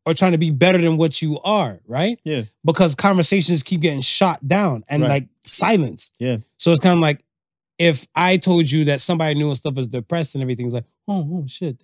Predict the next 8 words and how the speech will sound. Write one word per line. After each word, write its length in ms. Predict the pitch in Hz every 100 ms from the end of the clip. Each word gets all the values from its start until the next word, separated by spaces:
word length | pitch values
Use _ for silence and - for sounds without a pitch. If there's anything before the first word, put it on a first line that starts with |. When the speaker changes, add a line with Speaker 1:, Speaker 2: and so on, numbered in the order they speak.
| _
Speaker 1:
damn." 140 | 131 120 _ _ _ _ _ _ _ _ _ 175
And 120 | 190
then 220 | 185 175 - _ _ _ _ _ _ _ _ -
conversation 440 | 220 220 226 208
just 180 | 185 170
kinda 200 | 220 170
stops 400 | 139 233 285 -
there. 360 | - 147 98